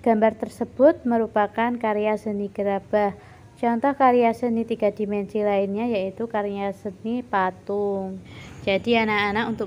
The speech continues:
membuat patung itu kita bisa menggunakan bahan alam maupun bahan buatan. Nah, di sini ada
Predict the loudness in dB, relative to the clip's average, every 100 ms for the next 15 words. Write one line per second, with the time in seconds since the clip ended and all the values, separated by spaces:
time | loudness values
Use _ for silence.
0 | -4 -2 0 0 -2 -6 -4 -6 -6 -10
1 | -8 -2 4 4 2 -4 -2 -2 -2 -2
2 | -4 -4 -4 -4 0 0 0 -2 -4 -4
3 | -6 -6 -4 -4 -4 -4 -6 -6 -6 -2
4 | -2 0 0 0 0 -4 -10 -16 -10 -4
5 | 0 0 -2 -4 -2 0 -2 -4 -8 -10
6 | -6 -4 -4 -4 -6 -6 -4 -2 -2 -2
7 | -2